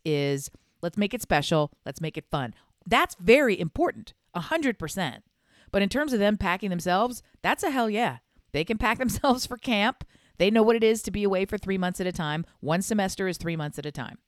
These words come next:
They can do it. And if they are skitchy about doing it, it's because they don't need your help packing.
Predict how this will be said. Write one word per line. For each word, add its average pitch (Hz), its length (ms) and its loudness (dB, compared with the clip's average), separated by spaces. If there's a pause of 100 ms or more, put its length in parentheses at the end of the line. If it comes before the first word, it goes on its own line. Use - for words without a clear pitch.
(640)
They 226 100 -2
can 359 140 -2
do 427 160 4
it. - 120 -4 (680)
And 180 140 0
if 185 120 -2
they 175 380 2 (320)
are 165 280 2
skitchy - 600 -4
about 147 260 -6
doing 139 240 -6
it, 147 200 -8 (200)
it's 175 140 -12
because 180 240 -4
they 175 100 -2
don't 262 160 -2
need 330 180 -6
your 285 60 -2
help 262 200 -4
packing. 160 580 -6